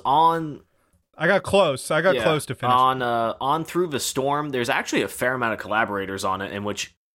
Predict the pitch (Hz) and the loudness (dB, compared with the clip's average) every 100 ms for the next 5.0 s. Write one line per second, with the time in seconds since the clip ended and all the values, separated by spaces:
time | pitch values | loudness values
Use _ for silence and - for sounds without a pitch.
0 | _ _ 147 160 165 143 143 127 117 113 | _ _ -4 0 2 2 0 2 0 -2
1 | - 107 110 107 101 98 95 98 98 95 | -4 -6 -2 -2 -2 -4 -4 -6 -6 -4
2 | 98 92 95 92 _ _ 113 107 95 92 | -4 -4 -8 -8 _ _ -4 -2 -4 -2
3 | 107 113 127 131 120 123 98 107 107 101 | -2 2 2 2 2 -2 0 0 0 -2
4 | 104 95 - 101 107 113 110 113 107 | -4 -6 -4 0 2 0 0 -4 -8